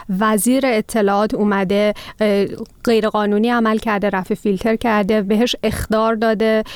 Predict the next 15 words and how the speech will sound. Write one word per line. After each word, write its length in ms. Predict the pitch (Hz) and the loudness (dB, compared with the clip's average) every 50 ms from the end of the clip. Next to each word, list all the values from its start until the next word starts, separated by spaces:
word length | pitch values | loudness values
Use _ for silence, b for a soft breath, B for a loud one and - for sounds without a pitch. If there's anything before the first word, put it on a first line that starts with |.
| B B - | B B -4
و 140 | 226 214 202 | -2 -2 0
گفته 300 | 190 208 190 - 226 214 | 0 -2 -2 0 -2 0
که 80 | 233 | 0
بایستی 380 | 214 214 202 190 190 196 - 226 | 0 2 2 2 0 0 -2 0
که 80 | 220 214 | 0 2
مسئولان 580 | 208 202 196 190 180 - - 185 185 190 196 | 2 2 2 0 0 0 0 0 0 2 0
وزارت 320 | 196 185 185 175 180 - 202 | 0 0 0 -2 0 -2 -4
اطلاعات، 560 | 185 - - 190 180 180 180 185 196 196 190 B B B B B | -4 -2 -2 0 0 2 2 2 0 0 -2 B B B B B
وزارت 600 | 233 214 190 196 208 208 196 202 196 190 185 - | -2 -2 0 0 0 0 2 0 0 0 0 -2
ارتباطات 600 | 214 196 196 190 - - 196 185 180 - 220 214 - - | 0 0 0 0 -2 -2 -2 -2 -2 -2 -2 -4 -4 -6
پاسخگو 680 | - - - 208 190 - - 220 - - - 214 226 214 | -6 -2 -2 -2 -2 0 -2 -4 -4 -2 -2 0 0 2
باشن 360 | 208 196 185 - 214 190 190 | 0 -2 -2 -2 -2 0 0
در 120 | 190 190 | 0 2
این 140 | 185 190 180 | 0 0 0
رابطه. 400 | 185 190 185 196 185 185 196 190 | 0 0 0 0 0 -2 -2 -4